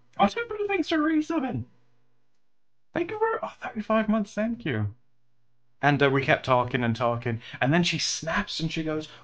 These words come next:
Well, you shut up, you little shits! And everyone, all the kids went, Ooh!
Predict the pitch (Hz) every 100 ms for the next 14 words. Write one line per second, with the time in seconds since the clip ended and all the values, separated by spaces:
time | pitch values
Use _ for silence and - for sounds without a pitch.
0 | - 302 392 349 381 392 - - 381 -
1 | - 392 427 415 - 403 - 381 403 -
2 | 381 180 180 196 165 175 160 165 165 156
3 | 135 294 381 427 440 440 403 349 302 233
4 | 185